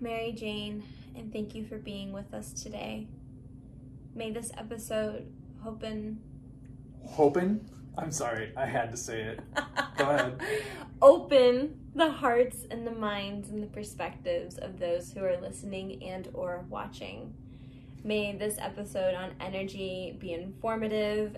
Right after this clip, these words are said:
Speaker 1: and dope. May we have a great time and ride the glide that you take us on, Miss Mary Jane, I feel you doing stuff, Dave.
Speaker 2: I'm not doing anything.
Speaker 1: Yeah, whatever.
Speaker 2: I'm imbuing it with
Speaker 1: Bless
Speaker 2: energy.
Speaker 1: us, especially Dave.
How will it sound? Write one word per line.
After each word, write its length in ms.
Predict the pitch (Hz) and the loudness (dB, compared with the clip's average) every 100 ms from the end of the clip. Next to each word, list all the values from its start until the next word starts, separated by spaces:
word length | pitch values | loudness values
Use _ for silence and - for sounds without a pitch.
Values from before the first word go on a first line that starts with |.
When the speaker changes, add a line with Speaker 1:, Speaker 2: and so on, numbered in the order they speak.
| - | -10
Speaker 1:
and 220 | 185 175 | -10 -6
dope. 480 | 202 220 247 277 - | -2 2 2 0 -8
May 220 | 190 190 | -8 -6
we 100 | 190 208 | -6 -4
have 200 | 196 185 | -4 -6
a 60 | |
great 340 | 170 160 - - | -6 -8 -10 -12
time 560 | - 220 214 226 247 | -10 -4 -2 0 0
and 180 | 226 190 | 0 -2
ride 300 | 190 180 180 | -4 -4 -6
the 60 | 190 | -6
glide 580 | 190 185 180 185 208 - | -6 -6 -4 -4 -6 -4
that 340 | 180 165 - | -6 -6 -8
you 120 | 185 | -12
take 300 | 190 202 190 | -10 -8 -4
us 220 | 208 208 220 | -4 -4 -4
on, 260 | 208 220 220 | -4 -4 -6
Miss 320 | 220 214 - - - - - - - | -8 -8 -10 -14 -16 -16 -16 -16 -10
Mary 260 | 220 233 226 | -4 -2 -2
Jane, 600 | 214 214 214 226 240 233 - | -2 0 0 0 -2 -4 -6
I 120 | 214 214 | -8 -6
feel 120 | 214 | -4
you 180 | 208 214 | -2 -2
doing 340 | 214 202 214 220 | -4 -4 -4 -4
stuff, 220 | 247 247 247 | -6 -6 -2
Dave. 320 | 240 240 254 | 0 2 4
Speaker 2:
I'm 60 | 156 | 4
not 160 | 131 | 2
doing 220 | 127 113 123 | 0 -2 -4
anything. 340 | 113 110 110 208 | -6 -6 -6 0
Speaker 1:
Yeah, 280 | 220 175 190 - | 0 0 -4 -10
whatever. 520 | - 214 190 185 - 117 | -4 -2 -2 -4 -4 0
Speaker 2:
I'm 100 | 160 | 2
imbuing 460 | 170 143 196 220 208 | 2 4 6 8 8
it 40 | |
with 80 | 180 | 12
Speaker 1:
Bless 380 | 269 196 208 - | 12 12 12 10
Speaker 2:
energy. 360 | 302 302 320 - | 10 12 10 8
Speaker 1:
us, 100 | 285 | -2
especially 640 | 254 302 285 277 277 294 | 2 8 8 6 0 2
Dave. 640 | 226 262 254 254 269 285 | 10 12 12 10 8 6